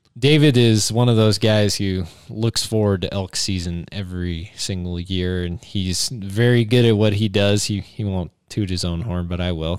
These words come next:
'cause I get to see the pictures. But anyway, so David, tell us a little bit about, uh, what you guys did this year and kinda where you went and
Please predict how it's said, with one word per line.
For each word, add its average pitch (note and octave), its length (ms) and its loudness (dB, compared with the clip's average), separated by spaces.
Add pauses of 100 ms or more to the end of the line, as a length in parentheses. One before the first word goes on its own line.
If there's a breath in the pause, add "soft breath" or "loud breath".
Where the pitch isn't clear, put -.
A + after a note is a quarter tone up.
'cause F#2 160 -10
I F2+ 80 -4
get F2+ 160 -6
to - 60 -10
see F#2 100 -4
the D#2+ 100 -6
pictures. F2 480 -6
But - 360 -6
anyway, B2+ 340 6
so B2 160 2
David, C3 340 4
tell C#3 200 6
us - 120 2
a B2 60 4
little A#2+ 220 6
bit A#2 180 4
about, G#2+ 380 4
uh, F#2+ 320 2 (180 loud breath)
what A#2 220 0
you A2 80 2
guys G#2+ 280 4
did G#2+ 220 2
this G#2+ 240 2
year G#2+ 320 2
and F2 180 -2
kinda G2+ 220 -4
where G2+ 240 0
you G2+ 160 0
went G2+ 380 0
and E2+ 240 -6